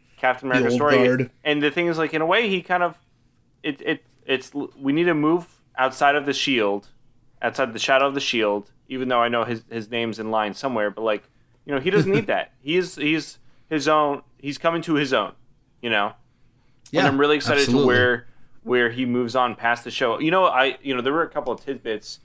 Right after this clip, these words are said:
Speaker 1: that I, I didn't notice myself. I, in fact, I read these first. Um, a user on Reddit, uh, kind of talked about this small character nuance where, uh,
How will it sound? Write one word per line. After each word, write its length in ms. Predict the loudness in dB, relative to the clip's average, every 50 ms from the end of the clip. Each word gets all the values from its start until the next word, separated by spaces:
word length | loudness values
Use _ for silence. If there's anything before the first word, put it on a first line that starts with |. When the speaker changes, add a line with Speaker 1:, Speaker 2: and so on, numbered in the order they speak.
| -20 -20 _ _ _
Speaker 1:
that 260 | 0 0 0 0 0
I, 120 | 0 0 0
I 40 | 0
didn't 180 | 0 -2 0 0
notice 240 | 0 0 0 -2
myself. 320 | -4 -4 0 2 2 2 2
I, 120 | 2 0 0
in 180 | -2 -4 -6 -6
fact, 220 | -4 -6 -4 -4
I 20 |
read 320 | -6 -2 0 0 0 0 -2
these 220 | -8 -12 -12 -14
first. 480 | -12 -8 -8 -8 -6 -8 -10 -14 -14 -16 _ _ _ _ _ _ _ _
Um, 280 | 0 2 2 2 0 -2 -4
a 40 |
user 320 | -2 0 0 0 2 0 0
on 120 | 0 0 2
Reddit, 340 | 2 4 4 4 2 0 -4 _ _ _
uh, 200 | 0 2 2 2 0
kind 200 | -4 -6 -4 -4 -4
of 60 | -6 -10 _ _ _ _ _ _ _ _ _
talked 240 | _ -4 -4 -4 -4
about 160 | -10 -16 -14
this 120 | -14 -14 -14
small 300 | -10 -4 -2 0 0 -2
character 360 | -2 -4 -6 -6 -6 -8 -12
nuance 420 | -10 -6 -6 -4 -6 -6 -8 -6
where, 300 | -4 -2 0 0 -2 -4 _ _ _ _ _ _ _ _ -20 -6 0
uh, 400 | 2 4 4 6 4 4 2 0